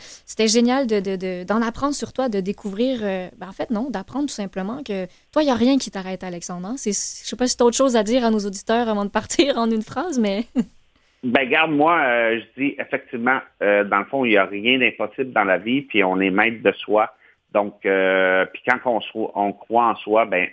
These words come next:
Speaker 2: on y va, on fonce, et c'est comme ça. Puis, garde, moi, je vis au jour le jour. J'ai appris de vivre le moment présent, puis d'en profi-, d'en profiter au maximum. Puis en même temps, là,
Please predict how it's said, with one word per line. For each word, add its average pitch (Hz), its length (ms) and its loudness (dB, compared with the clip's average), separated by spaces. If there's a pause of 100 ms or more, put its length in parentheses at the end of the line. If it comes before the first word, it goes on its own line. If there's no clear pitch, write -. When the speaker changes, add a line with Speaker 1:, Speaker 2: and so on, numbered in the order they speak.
Speaker 2:
on 95 140 -4
y 98 80 0
va, 101 120 -2
on 113 160 2
fonce, 110 320 -2 (400)
et 101 160 0
c'est - 120 -4
comme 101 240 0
ça. 113 180 -4 (120)
Puis, 90 360 -2
garde, 101 240 2
moi, 113 360 2
je 98 160 -8
vis 110 220 -4
au 110 160 2
jour 131 320 2
le 107 140 0
jour. 123 320 0 (380)
J'ai 98 100 0
appris 98 320 -2
de 101 120 -16
vivre 107 300 -4
le 101 80 2
moment 101 320 2
présent, 101 520 0 (100)
puis 104 100 -8
d'en 95 160 2
profi-, 98 380 -2 (160)
d'en 101 240 2
profiter - 400 -2
au 113 80 2
maximum. 104 680 -2
Puis - 100 0
en 101 100 2
même 95 180 2
temps, 104 240 0
là, 92 180 2